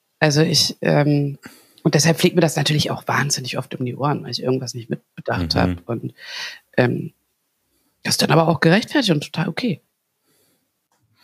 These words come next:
Speaker 2: Hat dich schon mal jemand, äh, außerhalb des Internets irgendwie erkannt und daraufhin,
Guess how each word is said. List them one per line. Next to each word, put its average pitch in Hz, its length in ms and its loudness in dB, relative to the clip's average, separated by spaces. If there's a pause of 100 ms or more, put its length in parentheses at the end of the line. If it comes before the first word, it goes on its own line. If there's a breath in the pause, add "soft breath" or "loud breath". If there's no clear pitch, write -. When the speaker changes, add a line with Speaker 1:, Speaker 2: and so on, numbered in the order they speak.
(680 loud breath)
Speaker 2:
Hat 110 240 -4
dich 131 160 2
schon 110 160 4
mal 107 120 6
jemand, 104 600 2
äh, 95 380 0 (180)
außerhalb 98 540 2
des 95 180 -8
Internets 101 800 -2
irgendwie 98 720 -2
erkannt 98 640 -2
und 92 280 -4
daraufhin, 95 840 0